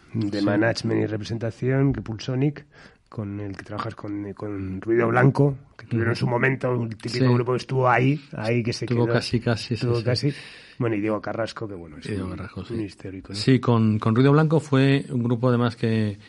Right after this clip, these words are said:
Speaker 2: el, el primer disco lo hizo, bueno, los dos, el, un, un disco y un L P, y un E P los hizo, los produjo Suicide.
Speaker 1: Ujú.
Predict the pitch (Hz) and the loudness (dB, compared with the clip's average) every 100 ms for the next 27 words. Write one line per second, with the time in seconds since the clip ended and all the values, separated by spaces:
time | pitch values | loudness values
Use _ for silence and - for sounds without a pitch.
0 | _ - 110 104 110 104 98 113 113 110 | _ 0 2 4 2 0 4 6 6 6
1 | 107 107 104 - 107 107 104 104 - - | 6 6 6 6 8 8 6 4 0 2
2 | 160 131 135 139 - 117 113 117 131 123 | 4 6 6 6 4 4 6 8 8 8
3 | 123 127 123 123 120 - 127 117 113 131 | 6 8 8 8 6 4 6 6 6 6
4 | 127 139 - - - - _ - 101 117 | 4 2 -10 -20 -20 -20 _ -4 0 0
5 | - 117 110 107 104 104 101 98 98 98 | 0 2 2 2 2 0 -2 -2 -4 -6
6 | 98 95 92 - _ _ _ - - - | -6 -8 -10 -14 _ _ _ -20 -20 -20
7 | - 107 101 - 104 110 - 113 107 101 | -12 -6 -6 -4 -2 -2 -2 -2 -2 -2
8 | 98 95 95 - - - - - - - | -2 -4 -6 -10 -14 -18 -20 -20 -20 -20
9 | - - 127 110 110 98 - - 135 117 | -20 0 0 2 0 -2 -8 -4 0 2
10 | 143 | 0